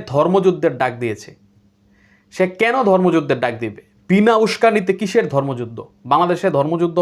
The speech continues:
হওয়ার মতো কি কোনো পরিস্থিতি আছে? তো সেই যে একটা ফাঁদ, সেই ফাঁদ কিন্তু already সে প্রাথমিক ধাপ বাস্তবায়ন করেছে, যেটা আমরা দেখতে পেয়েছি যে তাকে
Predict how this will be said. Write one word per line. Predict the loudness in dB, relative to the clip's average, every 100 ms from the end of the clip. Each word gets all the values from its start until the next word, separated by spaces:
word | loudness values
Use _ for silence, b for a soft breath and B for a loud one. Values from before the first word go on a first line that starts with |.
| 0
হওয়ার | 0 0
মতো | -6 -8
কি | -8
কোনো | -10 -6
পরিস্থিতি | -6 -6 -4 -2
আছে? | -2 -6 -10 _ b b b b b b
তো | -8 -2
সেই | 0 0 2
যে | 2 0 -4 -8
একটা | -4 -6 0
ফাঁদ, | 0 0 -6 -8
সেই | -2 0 0
ফাঁদ | -2 -4 -2
কিন্তু | -6 -4 -6 -6 b b b -2
already | -2 0 -2
সে | 0 -2 -2 b b b _
প্রাথমিক | -4 0 -2 -2
ধাপ | -4 -4 -4
বাস্তবায়ন | -6 -6 -6 -6 -10
করেছে, | -10 -12 -16 -18 _ -12
যেটা | -8 -8
আমরা | -8
দেখতে | -8 -6 -6
পেয়েছি | -6 -6 -8 -6
যে | -6 -6 -8 b b b b -8
তাকে | -6 -2